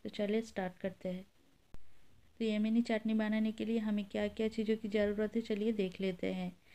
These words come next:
तो देखिए, यहाँ पर हमने धनिया पत्ता लिया है आधा कप, तीन हरी मिर्च लिया है। आप, अ, आपके, अपना टेस्ट के according ज़्यादा या कम कर सकते हैं हरी मिर्च को। दस से बारह लहसुन लिया है, लेमन स्लाइस लिया है,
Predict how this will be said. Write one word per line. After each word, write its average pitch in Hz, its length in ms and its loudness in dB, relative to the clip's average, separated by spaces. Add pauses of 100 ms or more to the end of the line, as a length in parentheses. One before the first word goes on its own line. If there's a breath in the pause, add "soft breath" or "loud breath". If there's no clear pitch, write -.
(280 loud breath)
तो 226 80 6
देखिए, 220 380 4
यहाँ 214 260 4
पर 226 120 2
हमने 220 300 4
धनिया 208 320 2
पत्ता 220 340 -2
लिया 220 180 2
है 226 180 2
आधा 202 300 0
कप, 226 360 0 (2500 soft breath)
तीन 233 220 8
हरी 214 260 4
मिर्च 220 300 2
लिया 220 220 4
है। 220 200 4
आप, 208 320 -2 (100)
अ, - 20 2
आपके, 208 540 0
अपना 214 340 -2
टेस्ट 220 320 0
के 233 100 0
according 220 400 4
ज़्यादा 214 260 4
या 220 200 4
कम 233 240 2
कर 196 160 0
सकते 196 420 -2
हैं 220 140 2
हरी 185 200 0
मिर्च 180 260 -2
को। 190 280 -4 (300 loud breath)
दस 214 200 6
से 233 160 6
बारह 220 300 4
लहसुन 208 380 2
लिया 220 240 4
है, 233 340 4
लेमन 208 320 4
स्लाइस 202 540 0
लिया 226 180 2
है, 233 340 4